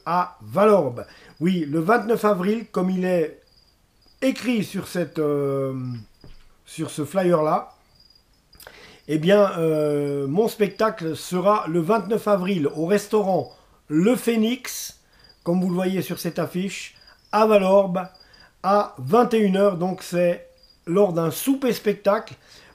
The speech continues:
Pour, euh, les réservations au souper et au spectacle, eh bien, c'est là, sur l'affiche, mes amis. Vous pouvez le voir,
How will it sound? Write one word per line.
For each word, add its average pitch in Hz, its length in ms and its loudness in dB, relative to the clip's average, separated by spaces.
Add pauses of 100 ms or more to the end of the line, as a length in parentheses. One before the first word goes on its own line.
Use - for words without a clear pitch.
(140)
Pour, 226 360 2
euh, 190 180 2
les 175 160 2
réservations 208 800 2 (160)
au 220 160 4
souper 214 480 -2
et 220 80 2
au 214 100 6
spectacle, 190 720 -2 (380)
eh 151 100 -2
bien, 196 260 4
c'est 170 760 0 (340)
là, 226 380 4
sur 226 260 -4
l'affiche, 214 480 0
mes 175 260 0
amis. 170 280 0 (340)
Vous 156 80 -10
pouvez 180 240 0
le 151 60 -2
voir, 180 340 2